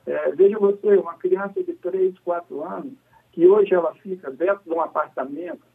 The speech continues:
ou, é, lá do seu condomínio, a nossa escola, as nossas escolas, elas são mais seguras do que um condomínio. As exigências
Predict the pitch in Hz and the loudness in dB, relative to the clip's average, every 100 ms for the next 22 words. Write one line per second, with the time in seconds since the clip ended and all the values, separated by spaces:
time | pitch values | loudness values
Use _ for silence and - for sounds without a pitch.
0 | _ _ _ _ - - 202 - - _ | _ _ _ _ 4 6 6 4 -4 _
1 | _ - 135 131 135 170 190 - - 180 | _ -8 -2 0 2 2 0 -2 -4 -4
2 | - 156 135 127 180 202 120 _ _ _ | -4 -10 -10 -8 -10 -12 -14 _ _ _
3 | 170 226 214 233 294 - 226 196 - 175 | -2 -2 -2 -4 -4 -6 -12 -14 -6 -4
4 | 202 226 151 127 117 _ - 135 131 170 | -4 -6 -8 -10 -14 _ -12 -12 -6 -2
5 | 269 254 185 139 - - 165 208 196 - | 0 -2 -10 -10 -20 -8 -4 -4 -6 -10
6 | _ _ _ _ - - 247 269 262 _ | _ _ _ _ -16 -4 2 4 2 _
7 | 220 233 269 - 202 220 311 359 - 330 | -8 -6 -6 -8 -10 -8 -8 -10 -8 -8
8 | 226 262 294 262 - 285 320 311 302 254 | -4 -6 -8 -14 -8 -8 -6 -6 -4 0
9 | 262 262 143 160 180 240 226 185 180 233 | 0 -2 0 -2 -2 -4 -4 -4 0 0
10 | 277 277 359 | 0 -6 -10